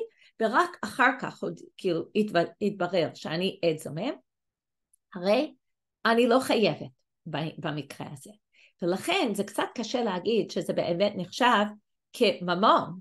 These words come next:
הרי בסופו של דבר אני ל-, ל-, לא חייבתי אותך כלום, נכון? ואני חייבת לשלם. אז זה קצת מוזר. אז תוספות בדף הקודם, כשכתוב עדים זוממים, הוא אומר,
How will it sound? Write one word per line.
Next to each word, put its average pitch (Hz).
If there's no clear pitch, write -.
הרי 226
בסופו 190
של 240
דבר 233
אני 208
ל-, 214
ל-, 180
לא 247
חייבתי 254
אותך 226
כלום, -
נכון? 208
ואני 190
חייבת 185
לשלם. 226
אז 175
זה 175
קצת 190
מוזר. 170
אז 208
תוספות 277
בדף 175
הקודם, 190
כשכתוב -
עדים 220
זוממים, 226
הוא 185
אומר, 254